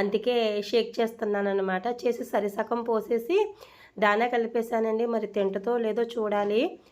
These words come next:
నేనైతే తక్కువే వేశాను దానా, ఎందుకంటే తినకపోతే మళ్ళీ వేస్ట్ అయిపోతుంది కాబట్టి తక్కువ పిండి వేసే పెట్టానండి. ఒకవేళ కావాలితే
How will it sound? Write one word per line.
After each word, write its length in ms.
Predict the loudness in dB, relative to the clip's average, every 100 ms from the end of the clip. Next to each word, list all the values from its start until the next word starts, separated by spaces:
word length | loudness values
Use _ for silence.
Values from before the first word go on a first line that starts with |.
| _ _
నేనైతే 300 | 2 2 2 0
తక్కువే 380 | -2 0 4 4 6
వేశాను 420 | 4 2 0 0 2
దానా, 300 | 2 2 0 2 2
ఎందుకంటే 520 | 0 0 0 2 2 2 -2 -18 _ _ 0
తినకపోతే 640 | 2 2 2 2 2 2 4 4
మళ్ళీ 340 | 2 2 0 0 -2 -4 -8 -12 2
వేస్ట్ 320 | 6 6 4 2
అయిపోతుంది 560 | 2 2 0 2 0 0 -2
కాబట్టి 460 | 0 -2 -4 -2 -2 0
తక్కువ 320 | -2 -4 -4 -2 0
పిండి 180 | -2 0
వేసే 240 | 0 -2 -4
పెట్టానండి. 640 | -4 0 0 2 0 0 0 -2 -8 _ _ -4
ఒకవేళ 240 | 0 0 0 0
కావాలితే 400 | 2 0 0